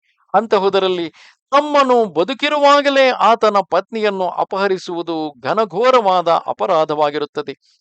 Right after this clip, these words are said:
ಅಂತಹ ಅಪರಾಧಕ್ಕೆ ಮರಣದಂಡನೆಯೇ ಶಿಕ್ಷೆ. ಅದರಲ್ಲೂ ರಾಜನಾದವನು ಅಂತಹ ಅಪರಾಧವನ್ನು ಮಾಡಿದಾಗ ಅದನ್ನು ಕ್ಷಮಿಸುವ ಸಾಧ್ಯತೆಯೇ ಇಲ್ಲ. ಆ ಕಾರಣದಿಂದಾಗಿಯೇ,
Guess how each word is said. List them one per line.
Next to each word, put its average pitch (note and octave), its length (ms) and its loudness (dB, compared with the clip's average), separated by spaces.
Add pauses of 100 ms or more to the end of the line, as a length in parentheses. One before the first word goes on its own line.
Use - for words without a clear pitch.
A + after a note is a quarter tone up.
(140)
ಅಂತಹ G3 640 2
ಅಪರಾಧಕ್ಕೆ E3+ 800 -2 (340)
ಮರಣದಂಡನೆಯೇ G#3+ 1040 2
ಶಿಕ್ಷೆ. D3+ 500 -8 (360)
ಅದರಲ್ಲೂ A#3+ 520 4
ರಾಜನಾದವನು C4+ 1160 2
ಅಂತಹ G#3+ 540 2
ಅಪರಾಧವನ್ನು F#3+ 720 2
ಮಾಡಿದಾಗ E3 500 0 (560)
ಅದನ್ನು A3 400 2
ಕ್ಷಮಿಸುವ G#3+ 720 -2
ಸಾಧ್ಯತೆಯೇ E3+ 760 -2
ಇಲ್ಲ. D#3+ 300 -4 (560)
ಆ E3 260 4
ಕಾರಣದಿಂದಾಗಿಯೇ, D#3 1200 0